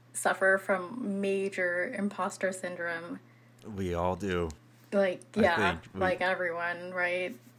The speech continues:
Speaker 1: <laughs>
Speaker 2: Some,
Speaker 1: But
Speaker 2: some, uh, some strain of it, as, uh, my friend Matthew Rex says, we all have some. He hasn't found one person that doesn't suffer from some strain of it, which I think is a really
Speaker 1: Yeah.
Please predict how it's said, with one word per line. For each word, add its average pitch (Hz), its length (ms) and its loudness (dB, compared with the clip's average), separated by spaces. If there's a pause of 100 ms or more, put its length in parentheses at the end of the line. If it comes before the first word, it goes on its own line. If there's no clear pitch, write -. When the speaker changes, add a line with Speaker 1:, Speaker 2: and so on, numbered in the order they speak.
Speaker 1:
<laughs> 240 500 8
Speaker 2:
Some, 110 300 2
Speaker 1:
But 190 200 6
Speaker 2:
some, 135 600 4
uh, 107 280 4
some 117 360 -2
strain 104 560 2
of 85 180 0
it, 82 180 -2 (100)
as, 87 380 -8
uh, 87 360 -8 (280)
my 98 140 -4
friend 98 540 -2
Matthew 101 460 0
Rex 117 360 2
says, 92 480 -6
we 95 160 -6
all 101 220 0
have 98 340 0
some. 104 460 -2
He 104 180 -8
hasn't 104 380 -2
found 98 260 -4
one 110 280 -2
person 104 680 -2 (400)
that 90 300 -6
doesn't 95 340 -4
suffer 101 380 -4
from 104 280 -8 (300)
some 139 460 4
strain 190 500 -2
of 95 160 -2
it, - 160 -6
which 107 160 -2
I 127 100 0
think 127 240 -4
is 123 160 0
a 117 60 -2
really 117 140 2
Speaker 1:
Yeah. 117 100 4